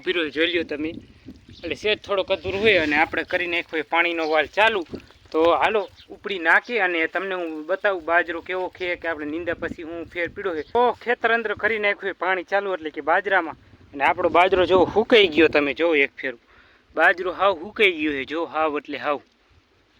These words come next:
આમ જો આ બધું છે ને કરમાવો મીંડો છે બાજરો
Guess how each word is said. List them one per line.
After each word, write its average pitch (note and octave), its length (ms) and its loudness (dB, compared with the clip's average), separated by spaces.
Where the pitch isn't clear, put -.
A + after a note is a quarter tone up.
આમ C#3 100 -14
જો E3 220 -2
આ F3 80 -4
બધું F3+ 300 -6
છે G#3+ 160 -4
ને E3+ 140 -6
કરમાવો F#3+ 480 2
મીંડો D3+ 280 0
છે C3+ 120 -2
બાજરો C#3 280 2